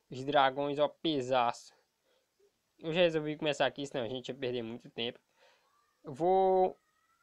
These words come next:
vou derrubar só os que eu, os que eu encontrar. Já tá aqui um Hand Smash na cara. E tchau, tchau, Rayquaza. Já sei onde ca-, a gente pode capturar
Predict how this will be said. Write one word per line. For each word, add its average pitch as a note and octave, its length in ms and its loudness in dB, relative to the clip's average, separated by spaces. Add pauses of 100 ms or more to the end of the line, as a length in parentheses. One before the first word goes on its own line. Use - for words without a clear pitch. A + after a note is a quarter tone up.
(420)
vou F3+ 300 0
derrubar F#3 480 6
só G#3 160 0
os G#3+ 100 -2
que A3 120 0
eu, G#3 260 6 (400)
os - 100 -20
que - 80 -2
eu G3+ 80 4
encontrar. G#3 640 0 (600)
Já C3 100 -2
tá C#3 120 2
aqui C#3 260 -4
um C#3 300 -4 (840)
Hand A#2+ 120 -8
Smash G3 560 2
na D#3+ 120 0
cara. A3 560 4 (480)
E D3+ 220 -4
tchau, C#3+ 320 2
tchau, G3 320 6
Rayquaza. F3+ 840 2 (680)
Já D3+ 180 4
sei D#3+ 160 -2
onde D3+ 280 -4
ca-, D3 240 4
a C#3 80 6
gente D3 260 -4
pode C#3 220 0
capturar D3 680 0